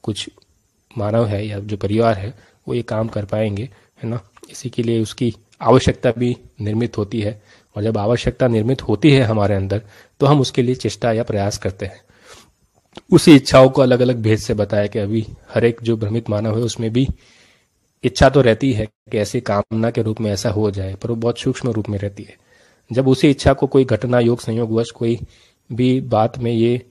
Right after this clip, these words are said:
अ, समझ में आता है कि ये मेरे लिए बहुत ही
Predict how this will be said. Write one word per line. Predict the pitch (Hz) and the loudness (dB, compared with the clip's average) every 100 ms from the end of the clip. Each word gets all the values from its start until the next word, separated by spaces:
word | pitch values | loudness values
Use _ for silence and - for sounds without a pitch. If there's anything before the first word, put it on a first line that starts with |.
| _ _ _ _ 127 | _ _ _ _ -12
अ, | 104 101 - - | -8 -8 -10 -10
समझ | - 117 120 | -6 -4 0
में | 123 | 0
आता | 101 135 | 0 0
है | 117 | -2
कि | 117 117 | -4 -2
ये | 117 120 117 - - 110 | 0 0 -2 -10 -10 -4
मेरे | 110 120 | -2 0
लिए | 120 | 0
बहुत | 113 107 110 | 0 -4 -2
ही | 117 | -4